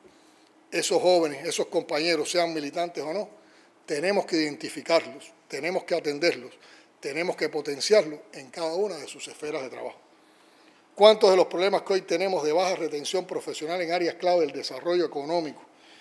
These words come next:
científico y social del país no transitan por la mala atención a jóvenes que no se sienten realizados, que no han podido llevar a cabo un proyecto, realizar un sueño y que muchas veces ven pasar sus mejores años sin ser convocados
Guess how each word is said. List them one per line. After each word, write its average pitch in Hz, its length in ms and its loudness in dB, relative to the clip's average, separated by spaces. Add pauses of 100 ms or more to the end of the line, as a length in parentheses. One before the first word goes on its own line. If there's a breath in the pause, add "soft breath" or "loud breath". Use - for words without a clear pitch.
(140 loud breath)
científico 165 680 -6
y 156 40 -2
social 180 380 -4
del 156 180 -4
país - 480 -4 (560 loud breath)
no 190 220 2
transitan 185 580 0
por 160 160 4
la 151 100 4
mala 190 220 6
atención 180 400 0
a 165 60 4
jóvenes 180 360 4
que 156 140 -10
no 160 100 -6
se 170 120 -6
sienten 170 360 -6
realizados, 147 640 -4 (640 loud breath)
que 165 120 2
no 180 100 4
han 196 100 2
podido 196 220 8
llevar 190 260 8
a 175 80 4
cabo 196 200 6
un 180 80 2
proyecto, 165 680 2
realizar 151 460 -2
un 185 100 -4
sueño 180 400 -2 (420 loud breath)
y 170 100 -12
que - 120 -6
muchas 165 320 2
veces 175 260 2
ven 170 140 -2
pasar 170 280 0
sus 160 160 -4
mejores 156 380 2
años 180 260 0 (320 loud breath)
sin 151 220 -8
ser 175 280 -4
convocados 165 760 -2